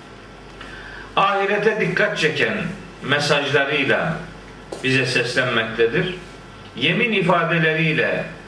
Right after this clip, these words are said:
başlamakta, dört varlığa yemin içermektedir. Ee,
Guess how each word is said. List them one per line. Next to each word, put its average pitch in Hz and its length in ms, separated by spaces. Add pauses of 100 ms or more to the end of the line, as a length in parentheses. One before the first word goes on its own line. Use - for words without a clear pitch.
(300)
başlamakta, 135 760
dört 175 380 (300)
varlığa 131 680 (400)
yemin 127 400
içermektedir. 113 880 (1800)
Ee, 113 1000